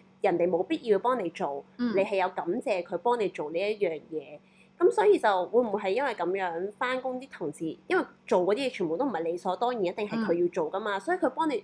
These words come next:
Speaker 1: 佢做咗嘅時候，我哋就會講多謝噉樣咧。
Speaker 2: 我覺得呢個係其中一個禮貌嘅表現咯。如果個同事幫我做咗一啲，其實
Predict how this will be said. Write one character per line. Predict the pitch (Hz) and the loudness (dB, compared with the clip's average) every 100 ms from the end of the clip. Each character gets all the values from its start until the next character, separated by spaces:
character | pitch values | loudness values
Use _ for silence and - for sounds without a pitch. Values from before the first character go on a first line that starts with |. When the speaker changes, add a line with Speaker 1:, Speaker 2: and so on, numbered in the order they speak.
| - | -4
Speaker 1:
佢 | 220 | 0
做 | 208 185 | 4 4
咗 | 180 | 4
嘅 | - 220 | -2 -4
時 | - 147 | -6 -10
候， | 151 143 | -8 -8
我 | 180 | -4
哋 | 175 | -4
就 | 160 160 | -2 -6
會 | 165 | -8
講 | 160 175 | -10 -6
多 | 240 233 | -2 -2
謝 | 226 170 139 | -4 -8 -10
噉 | 156 | -12
樣 | 156 147 | -12 -12
咧。 | 180 _ _ _ - _ | -16 _ _ _ -20 _
Speaker 2:
我 | - | -2
覺 | 349 | 0
得 | 349 453 453 | 2 4 4
呢 | 381 403 | 4 4
個 | |
係 | 247 226 190 180 | 4 0 -4 -4
其 | 202 | -4
中 | 226 269 | 2 2
一 | |
個 | 233 | 4
禮 | 175 156 | 2 2
貌 | 190 170 165 | 2 2 2
嘅 | 170 | 0
表 | 160 165 | 0 0
現 | 196 180 | 2 -2
咯。 | 165 175 - - | -4 -6 -10 -8
如 | 202 226 | 6 8
果 | |
個 | 349 | 8
同 | 320 196 175 | 4 0 -6
事 | 180 175 | -4 2
幫 | 269 262 | 6 6
我 | |
做 | 220 190 | 6 2
咗 | 185 | 2
一 | 214 | 2
啲， | 233 226 226 196 - _ _ | -2 -4 -4 -6 -10 _ _
其 | - | -4
實 | 214 | -2